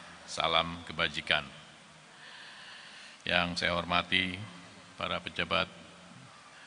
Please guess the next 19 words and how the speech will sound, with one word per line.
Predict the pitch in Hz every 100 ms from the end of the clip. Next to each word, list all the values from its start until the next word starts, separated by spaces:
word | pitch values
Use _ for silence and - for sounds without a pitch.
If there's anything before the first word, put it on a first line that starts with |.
| - - -
tinggi | 87 82 87
madya, | 85 85 90 90 90 92 - - - -
Bapak | - - 85 82 78 - - - - - - - - - -
Kepala | - 80 78 78
Badan | 78 80 82 -
Keahlian, | - 85 87 87 87 87 - -
Bapak | - - -
Inspektur | 80 - - - 90
Utama, | 92 90 90 95 98 - - - - - - - - - - -
Bapak | - 82 -
Deputi | 87 92 90 101 92
Administrasi, | - 87 87 92 87 90 87 90 98 - -
Ibu | 87 85 82 - 87
Deputi | 82 - - 87 85
Persidangan, | 87 - 87 87 87 85 78 - - - - - - - - - - -
rekan-rekan, | - 87 82 - 90 92 95 101 101 - -
para | 87 82 82
pejabat | 82 85 80 85 85 - - 82
tinggi, | 87 87 87 90